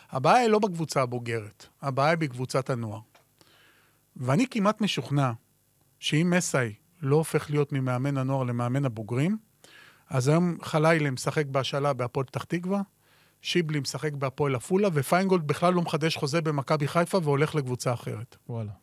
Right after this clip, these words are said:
Speaker 1: עכשיו, איפה הבעיה לטעמי? הבעיה לטעמי היא בקבוצת הנוער שלא מזהה מספיק את הכישרונות האלה. זאת אומרת, לבוא ולהגיד, "חלילי בנוער הוא שחקן מצוין",
Speaker 2: לא,
Speaker 1: זה
Speaker 2: לא כמאמן, כמערכת, אתה מדבר.
Speaker 1: מערכת. לבוא ולהגיד, אה,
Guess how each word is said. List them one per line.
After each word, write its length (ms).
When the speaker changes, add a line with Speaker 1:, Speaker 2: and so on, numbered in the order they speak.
Speaker 1:
עכשיו, 220
איפה 200
הבעיה 260
לטעמי? 640
הבעיה 320
לטעמי 580
היא 240
בקבוצת 500
הנוער 220
שלא 280
מזהה 320
מספיק 320
את 80
הכישרונות 540
האלה. 220
זאת 80
אומרת, 120
לבוא 300
ולהגיד, 360
"חלילי 520
בנוער 320
הוא 100
שחקן 380
מצוין", 300
Speaker 2:
לא, 60
Speaker 1:
זה 140
Speaker 2:
לא 60
כמאמן, 580
כמערכת, 460
אתה 80
מדבר. 120
Speaker 1:
מערכת. 680
לבוא 260
ולהגיד, 480
אה, 60